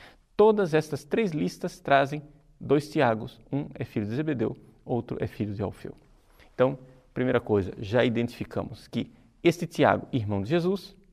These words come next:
não é filho de José. Mas alguém poderia dizer, não, é que Maria ficou viúva de José e então se casou com outro sujeito e teve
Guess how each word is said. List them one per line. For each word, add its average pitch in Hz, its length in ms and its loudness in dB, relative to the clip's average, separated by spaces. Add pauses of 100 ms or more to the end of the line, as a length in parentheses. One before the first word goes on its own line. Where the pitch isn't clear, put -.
(480)
não 135 220 -2
é 131 60 2
filho 110 220 -6
de 95 100 -10
José. 92 340 -14 (1000)
Mas 349 360 -4
alguém 302 280 2
poderia 165 260 4
dizer, 135 280 0
não, 127 220 0
é 98 60 -2
que - 120 -8
Maria 127 440 2
ficou 113 320 -4
viúva 117 340 0
de 131 80 -2
José 202 380 0 (260)
e 285 60 -2
então 180 220 0
se 285 120 -4
casou 151 420 4
com 120 240 -2
outro 120 280 0
sujeito 98 600 -2 (440)
e - 60 -4
teve 127 540 2